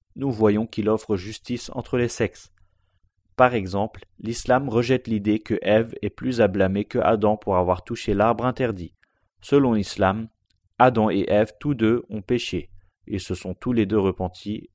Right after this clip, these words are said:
et Allah les a pardonnés tous les deux. Droit égal à la connaissance. Les hommes et les femmes sont également encouragés à rechercher la connaissance. Le prophète sallallahu alayhi wa sallam a dit : «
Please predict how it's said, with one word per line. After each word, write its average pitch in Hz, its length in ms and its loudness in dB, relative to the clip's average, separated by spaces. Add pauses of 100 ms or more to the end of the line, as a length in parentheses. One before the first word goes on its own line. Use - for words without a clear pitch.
et 101 140 0
Allah 90 360 2
les 98 180 0
a 87 80 2
pardonnés 98 520 -4
tous 139 120 -6
les 113 140 0
deux. 85 180 -8 (800)
Droit 113 400 2
égal 107 420 4
à 104 80 2
la 95 120 0
connaissance. 90 800 -4 (1120)
Les 104 240 2
hommes 160 160 6
et 113 80 4
les 101 80 4
femmes 107 320 4
sont 104 160 -6
également 101 640 2
encouragés 101 560 2
à 113 80 4
rechercher 117 480 -2
la 107 100 2
connaissance. 98 720 -6 (560)
Le 101 140 -2
prophète 131 420 0
sallallahu 104 560 2
alayhi 101 280 0
wa 98 100 -2
sallam 123 400 -2
a 107 140 2
dit : « 101 300 -8